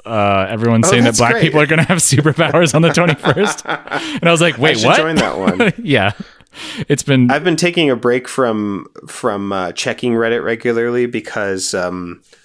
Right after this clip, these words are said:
Speaker 2: of certain trolls in the banjo and online music <laughs> community that I,
Speaker 1: Uh-huh.
Speaker 2: that just stress me out.
Speaker 1: Yep.
Speaker 2: Um, but, um, maybe I should go check that out. That sounds cool. I love
Speaker 1: It's,
Speaker 2: that.
Speaker 1: it's pretty fun.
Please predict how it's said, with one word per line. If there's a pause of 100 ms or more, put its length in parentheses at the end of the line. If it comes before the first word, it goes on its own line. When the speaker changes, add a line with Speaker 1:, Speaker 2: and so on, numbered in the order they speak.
(300)
Speaker 2:
of
certain (280)
trolls
in
the
banjo
and
online
music (180)
<laughs>
community
that
I,
Speaker 1:
Uh-huh.
Speaker 2:
that
just
stress
me
out.
Speaker 1:
Yep. (1120)
Speaker 2:
Um,
but,
um,
maybe
I
should (140)
go
check
that
out.
That
sounds
cool.
I
love
Speaker 1:
It's, (160)
Speaker 2:
that.
Speaker 1:
it's
pretty
fun.